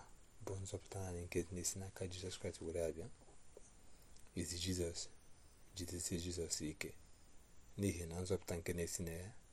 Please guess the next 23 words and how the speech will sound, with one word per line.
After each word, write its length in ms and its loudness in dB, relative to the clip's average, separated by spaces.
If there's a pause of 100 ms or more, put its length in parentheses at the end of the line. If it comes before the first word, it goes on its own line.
(500)
na-abụ 360 2
nzọpụta 400 2
nke 180 2
na-adịghị 360 0
ugbu 180 2
a, 40 4
wee 180 -2
ruo 120 4
mgbe 140 -4
ebighị 280 -4
ebi. 180 -8 (1200)
Nzọpụta 440 6
nke 240 -2
Chineke 460 -4 (1200)
na-ekwudosi 640 -4
ike. 200 -6 (1500)
Nzọpụta 580 8 (440)
nke 200 -2
si 140 6
n'aka 340 6
Chineke 360 0
were 200 4
abịa 220 0